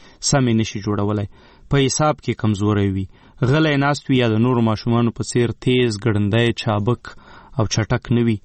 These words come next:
نو دا هغه ستونزې دي چې ځینې ماشومان یې لري. او موږ غواړو چې د دې ډول ماشومانو د روزنې او د دوی د مرستې طریقې در وښیو. په دې اړه باندې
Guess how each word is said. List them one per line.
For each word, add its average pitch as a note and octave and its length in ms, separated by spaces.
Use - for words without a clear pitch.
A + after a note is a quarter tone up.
نو C#3+ 280
دا F3 120
هغه G3 220
ستونزې F#3 360
دي F3 140
چې C#3+ 420
ځینې C3+ 220
ماشومان A2+ 480
یې G#2 60
لري. A2 300
او A#2+ 60
موږ B2+ 220
غواړو D3 200
چې C3 120
د A2+ 160
دې D#3+ 160
ډول A#2 220
ماشومانو A#2+ 480
د A2 80
روزنې A#2+ 560
او A2 80
د G#2+ 100
دوی A2+ 240
د - 100
مرستې A#2+ 380
طریقې G#2 380
در A#2+ 120
وښیو. B2+ 320
په C3+ 80
دې C#3 140
اړه C#3+ 160
باندې C3+ 200